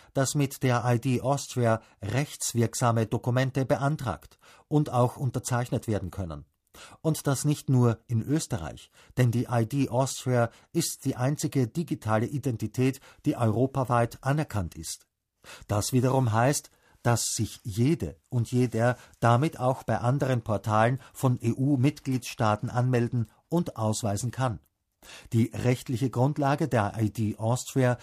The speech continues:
bildet übrigens nicht nur österreichisches Recht. Die eigentliche Grundlage ist die E-idas, Verordnung der E U, wobei die Abkürzung für Electronic Identification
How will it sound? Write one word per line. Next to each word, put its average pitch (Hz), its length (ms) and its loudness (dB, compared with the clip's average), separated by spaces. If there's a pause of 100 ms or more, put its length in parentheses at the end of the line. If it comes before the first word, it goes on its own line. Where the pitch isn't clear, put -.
(160)
bildet 151 300 2
übrigens 143 460 0
nicht 156 240 -2
nur 123 340 4
österreichisches 120 880 0
Recht. 143 320 -6 (220)
Die 131 260 2
eigentliche 131 640 0
Grundlage 131 720 2 (180)
ist - 360 -2
die 135 280 0
E-idas, 147 1300 0
Verordnung 131 680 2
der 117 240 2
E 127 140 2
U, 143 240 -2 (420)
wobei 110 360 2
die 127 160 -2
Abkürzung 135 580 0
für 131 420 2 (240)
Electronic 123 720 0 (200)
Identification 131 1080 -2